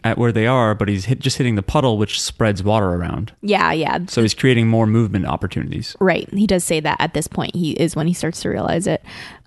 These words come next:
Speaker 2: Um,
Speaker 1: Also, sorry, one
Speaker 2: Mm-hmm.
Speaker 1: thing that I read, and I checked it in, uh, the manga scans that I have.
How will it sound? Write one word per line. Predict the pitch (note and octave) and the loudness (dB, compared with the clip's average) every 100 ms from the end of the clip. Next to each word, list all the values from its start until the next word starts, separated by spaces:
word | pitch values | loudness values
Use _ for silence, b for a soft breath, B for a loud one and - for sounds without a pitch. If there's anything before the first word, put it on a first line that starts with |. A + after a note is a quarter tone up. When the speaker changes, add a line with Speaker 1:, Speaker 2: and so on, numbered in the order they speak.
| - | 0
Speaker 2:
Um, | G3 F3 E3 D#3 D#3 | 4 4 2 0 2
Speaker 1:
Also, | C3 - G#2 F2 A2 | 2 2 0 0 -4
sorry, | - A#2 D#2 C#2 B2+ - | -2 0 0 -2 -6 -6
one | - A3 | 2 4
Speaker 2:
Mm-hmm. | G3 | 4
Speaker 1:
thing | G3 A2+ A2 - | 2 0 0 -4
that | - G#2 | -4 0
I | G2+ | 0
read, | A2+ D3 B2+ | 2 2 2
and | A#2+ A2 | 2 0
I | G2+ | 0
checked | F#2+ A2+ A2 | 0 -2 -2
it | A2 - | -4 -4
in, | F#2 G2 F#2+ F#2+ | -4 -2 -2 -2
uh, | F2 F2+ E2+ | -2 -2 -2
the | F2+ | -2
manga | G2 G2 F#2+ | 0 0 -2
scans | - G2 F#2 | -2 -2 -2
that | F#2 | -2
I | F2 | -2
have. | G2+ D3 D3+ | 0 0 0